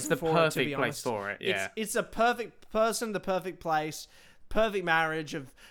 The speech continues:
Speaker 1: promoter and people. And that scummy, like, bare knuckle promoter that runs the shit
Speaker 2: Mm.
Speaker 1: was just smiling ear to ear when Conor McGregor came in that ring. It was just sorta fucked. Conor came in, shit show.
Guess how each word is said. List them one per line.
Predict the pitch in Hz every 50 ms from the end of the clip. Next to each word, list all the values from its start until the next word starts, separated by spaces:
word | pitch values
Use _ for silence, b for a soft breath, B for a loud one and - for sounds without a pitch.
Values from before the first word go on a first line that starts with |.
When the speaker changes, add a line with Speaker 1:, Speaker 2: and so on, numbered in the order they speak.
| B B _
Speaker 1:
promoter | - 160 156 156 160 160 156 156
and | 151 143
people. | 165 165 156 156
And | 156 160
that | 165 170 160 -
scummy, | - - - 180 180 185 180 175 170
like, | 165 160 151 151 135 - -
bare | 175 165 165
knuckle | 165 165 160 180 143
promoter | - - 147 139 139 143 151 151 156 151 151 151 B B B B B
that | - 151 139
runs | 147 147 151 156 151
the | - 165
shit | 147 - - - 165 156 156 156 127
Speaker 2:
Mm. | 131 127 113 95 95 -
Speaker 1:
was | - 151 143 151
just | 170 156 -
smiling | - 185 180 175 180 180 180 180 170
ear | 165 165 160
to | 160 151 151
ear | 151 151 151
when | 147 151 143 131
Conor | - 165 147 139 139 139
McGregor | 131 143 139 135 135 131
came | - 147 139 135
in | 135 131
that | 131 131
ring. | 135 139 139
It | 139
was | 139 139 -
just | - - -
sorta | 180 151 139 -
fucked. | - - 147 143 143 - - - -
Conor | - - - 165 160
came | 156 - 165 151 156
in, | 160 156 151
shit | 151 - - - 170 - -
show. | - - 131 110 127